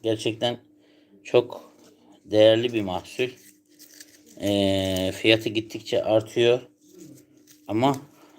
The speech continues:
ee, karşılıyor mu emeği? O noktada şöyle bakıyorum ben. Kendin ev halkıyla eğer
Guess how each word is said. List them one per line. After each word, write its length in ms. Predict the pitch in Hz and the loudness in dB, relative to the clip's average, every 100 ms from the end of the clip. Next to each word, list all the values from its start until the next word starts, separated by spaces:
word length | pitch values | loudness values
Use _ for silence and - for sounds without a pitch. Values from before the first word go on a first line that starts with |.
| - | -8
ee, 1120 | 98 98 98 98 98 95 95 92 92 92 92 - - - - - - - _ _ _ _ _ | -2 0 0 0 -2 -2 -2 -2 -2 -4 -6 -10 -20 -12 -4 -2 -2 -8 _ _ _ _ _
karşılıyor 540 | - 110 107 120 139 139 | -8 -6 -4 -2 2 4
mu 320 | 113 120 131 - - | 4 -2 -4 -18 -16
emeği? 460 | 95 95 101 123 131 - _ _ _ _ _ _ - | -8 -4 0 -2 -2 -10 _ _ _ _ _ _ -4
O 120 | 120 | 0
noktada 640 | 120 - 113 123 131 131 - - | 0 -2 2 4 4 0 -2 0
şöyle 280 | 120 117 98 | 0 -2 -4
bakıyorum 520 | 95 - 98 95 92 | -6 -6 -8 -8 -8
ben. 220 | 127 131 _ _ _ _ _ _ _ _ _ - - - | -10 -12 _ _ _ _ _ _ _ _ _ -20 -18 -8
Kendin 560 | - 123 123 135 123 - - - - _ _ - | 0 2 4 4 4 -2 -12 -20 -20 _ _ -2
ev 140 | 107 | 4
halkıyla 680 | 107 107 101 - 143 123 98 | 4 6 4 2 -2 2 2
eğer 380 | 90 95 92 - | 2 2 0 -4